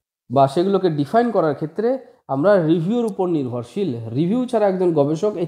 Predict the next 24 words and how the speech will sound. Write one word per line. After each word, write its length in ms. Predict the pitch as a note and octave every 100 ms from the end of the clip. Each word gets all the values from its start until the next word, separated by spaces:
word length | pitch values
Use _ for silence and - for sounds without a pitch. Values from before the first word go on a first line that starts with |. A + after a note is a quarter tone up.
| -
তিন 260 | G#3+ A#3
রকমের 340 | A3 G#3+ G#3+ G3+
কাজ 200 | F3 D#3+
কিন্তু 180 | F#3+ F#3+
করতে 260 | F#3 E3 D3
পারবে 200 | B2+ A#2+
না। 60 |
অর্থাৎ 260 | C#3 D#3+ G#3+ - - _ _ _ C3
which 320 | E3+ B3+ B3
analysis 480 | E3 E3+ F#3+ F#3+ A3 - G3+
techniques 420 | F#3+ G#3+ A#3 -
will 220 | G#3+ F#3 E3
be 60 | C#3+
effective, 360 | F#3 F#3+ A#3 A#3+ - - _ _ _ _ _ _ - B2+
which 260 | F#3 G#3 -
pre-, 280 | F3 E3 C3+
whi-, 360 | - G3+ F3+ D3+
প্যারামিটার 500 | E3 D#3+ F#3+ G3 G#3+ A3 - - _
will 260 | C#3 D#3+ F3
be 180 | F#3 F3 D3 C3+ D#3
effective 380 | A3 A3 A#3+ A#3+
or 140 | G3+ E3 C3
which 160 | F#3
norm, 240 | F#3+ E3+